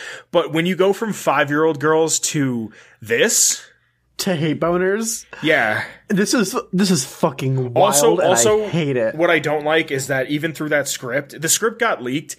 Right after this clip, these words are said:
Speaker 1: and the C W writer said they're going back to reshoot the pilot and rewrite it because of how
Speaker 2: <laughs>
Speaker 1: awful people took
Speaker 2: Yeah.
Speaker 1: that. Um,
Speaker 2: Yeah.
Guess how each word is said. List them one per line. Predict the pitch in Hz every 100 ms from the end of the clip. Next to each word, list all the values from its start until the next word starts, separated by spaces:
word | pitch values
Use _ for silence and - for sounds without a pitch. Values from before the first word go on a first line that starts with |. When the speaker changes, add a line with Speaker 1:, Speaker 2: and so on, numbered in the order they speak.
| - - -
Speaker 1:
and | 156 156
the |
C | - 170
W | 165 175 180
writer | 151 147 147
said | 151 147
they're | 143
going | 139 139 147
back | 143 143 147
to | - 156
reshoot | 110 117 127 - - 131 123
the |
pilot | 117 117 110 101 104
and | 123 120
rewrite | 117 104 104 87
it | 71 - _ _ _ _ _ _ _ _ _ _ _ -
because | 143 151 139
of | 139
how | - 147
Speaker 2:
<laughs> | 143
Speaker 1:
awful | 131 135 127 139 - - -
people | - 139 113
took | 139 127
Speaker 2:
Yeah. | 165 180 147 180 - -
Speaker 1:
that. | - -
Um, | 165 156 139
Speaker 2:
Yeah. | 135 185 160